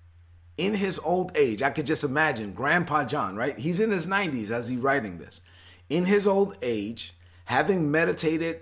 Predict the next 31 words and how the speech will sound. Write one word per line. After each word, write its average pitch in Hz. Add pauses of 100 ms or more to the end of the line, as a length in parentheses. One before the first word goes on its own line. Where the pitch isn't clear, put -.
on 127
the, 107 (180)
the 107
love 147
of 127
God 107
and 104
the 107
word 165
of 214
God 107
for 107
decades, - (480)
he 175
tells 190
us, - (320)
he 151
says, 135
"Man, 131 (120)
God 139 (260)
revealed 127
this 135
to 156
me. 147
Now 113
I'm 110
gonna 127
share 120
it 113
with 117
you. 117